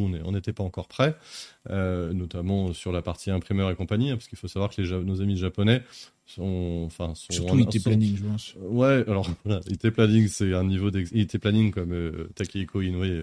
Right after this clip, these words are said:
Speaker 1: Planning, euh, sont très exigeants et donc, euh, et, euh, les imprimeurs japonais, à bien des égards, sont bien plus performants que nous, nos, les imprimeurs, euh, auxquels, auxquels on peut avoir affaire. Donc, pendant un bon moment,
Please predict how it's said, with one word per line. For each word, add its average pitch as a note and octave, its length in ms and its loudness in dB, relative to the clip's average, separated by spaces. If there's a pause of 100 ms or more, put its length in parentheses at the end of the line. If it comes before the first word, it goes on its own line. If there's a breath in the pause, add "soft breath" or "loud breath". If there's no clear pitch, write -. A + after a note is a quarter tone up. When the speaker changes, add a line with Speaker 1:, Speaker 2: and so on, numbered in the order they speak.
Speaker 1:
Planning, A2+ 300 -2 (480 loud breath)
euh, F2+ 540 0 (260)
sont F2+ 320 -4
très A2 400 2
exigeants G#2 720 2
et F#2 200 0
donc, F2+ 300 -6
euh, F2 100 -6 (280)
et, G#2+ 240 4
euh, F#2 200 0
les F#2 340 -4
imprimeurs B2 420 4
japonais, G#2+ 500 2
à F#2 240 0 (140)
bien G#2+ 180 2
des G2 220 0
égards, A2+ 320 0
sont F#2 180 -10
bien G2 240 -2
plus G2+ 140 -8
performants F#2+ 560 -4
que G2+ 140 -6
nous, F#2+ 200 -2
nos, F2 380 -4 (340 loud breath)
les F2+ 140 -6
imprimeurs, F#2+ 420 -2
euh, D#2 400 -4 (100)
auxquels, G2+ 280 -2
auxquels F2+ 360 -4
on G2 80 0
peut G2+ 120 0
avoir F#2+ 200 2
affaire. F2+ 240 -4
Donc, E2+ 140 -12
pendant G#2 260 0
un G2+ 40 2
bon A#2+ 160 2
moment, C3+ 300 4